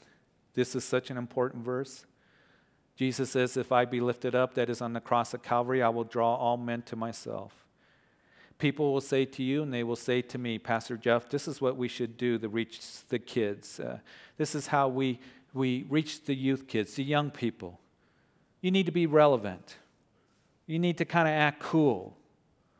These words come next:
How do you reach the older folks? You have to be real conservative. How do we reach this culture?" I'll tell you something that John chapter twelve tells us,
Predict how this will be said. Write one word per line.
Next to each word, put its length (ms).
How 140
do 80
you 140
reach 300
the 140
older 280
folks? 540
You 80
have 120
to 80
be 160
real 300
conservative. 880
How 140
do 120
we 140
reach 320
this 200
culture?" 680
I'll 140
tell 240
you 120
something 600
that 200
John 240
chapter 360
twelve 420
tells 360
us, 200